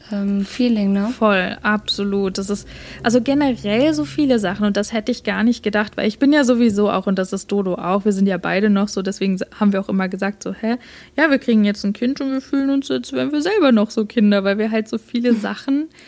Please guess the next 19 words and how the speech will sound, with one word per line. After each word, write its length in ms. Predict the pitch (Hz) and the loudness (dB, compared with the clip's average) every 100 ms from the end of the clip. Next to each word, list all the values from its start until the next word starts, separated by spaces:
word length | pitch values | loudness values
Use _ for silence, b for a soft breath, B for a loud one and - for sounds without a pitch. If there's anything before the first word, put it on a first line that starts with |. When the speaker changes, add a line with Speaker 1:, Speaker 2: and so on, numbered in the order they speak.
| B B B | B B B
Speaker 2:
die 120 | 247 | 0
so 120 | 233 | 2
sehr 200 | 220 202 | 2 0
kindlich 600 | 208 - 233 240 277 277 | -2 2 2 4 -2 -4
sind, 480 | - 277 285 320 - - b b b b _ 214 | -6 -2 -2 -2 -6 -18 b b b b _ -6
halt 320 | 226 233 214 | -2 -2 -4
beide 560 | 196 202 247 269 269 262 | -10 -4 -2 0 0 0
komplett 640 | - - 226 226 240 - | -2 2 2 2 -4 -4
so 480 | 220 220 214 208 - 247 | -2 0 0 -2 -6 -6
genießen 760 | - 208 208 220 285 - 330 320 | 2 4 6 4 2 -2 -4 -6
und 420 | 294 202 196 - - | -4 -4 -4 -6 -10
gerne 400 | 208 196 226 294 | -6 -2 -2 -2
machen, 420 | 294 302 311 302 - | -4 -6 -8 -8 -4
aber 160 | 220 | -2
jetzt 320 | 220 240 - | 0 -2 -4
irgendwie 580 | 240 247 233 - 226 226 b b b b | -6 -2 -2 -2 -4 -4 b b b b
mit 260 | 226 254 247 | 2 2 2
ihm 220 | 240 233 | 2 2
zusammen 720 | - 214 185 175 214 285 - | 0 -6 -6 -2 -2 -2 -6